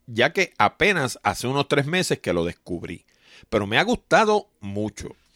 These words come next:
En especial, me gustan las entrevistas que siempre realiza con profesionales de la industria relacionada al tema que va a cubrir.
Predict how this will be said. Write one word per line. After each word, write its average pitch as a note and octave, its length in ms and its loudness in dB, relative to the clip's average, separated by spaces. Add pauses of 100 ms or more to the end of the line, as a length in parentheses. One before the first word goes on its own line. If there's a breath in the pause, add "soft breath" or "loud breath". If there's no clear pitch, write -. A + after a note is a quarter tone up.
(220 soft breath)
En C3+ 100 0
especial, D3 600 2
me A#2+ 180 -2
gustan G3+ 340 2
las D3 140 4
entrevistas C3+ 720 0
que F#2+ 140 -6
siempre B2 460 0
realiza D#3 580 2
con F#2+ 200 -6
profesionales F#2+ 840 -4
de E3+ 100 0
la E3+ 60 2
industria E3 640 0
relacionada G#2 840 0
al G2 300 -4
tema F2+ 300 -8
que G#2 100 -4
va G#2 100 2
a G#2 60 -2
cubrir. F2+ 380 -6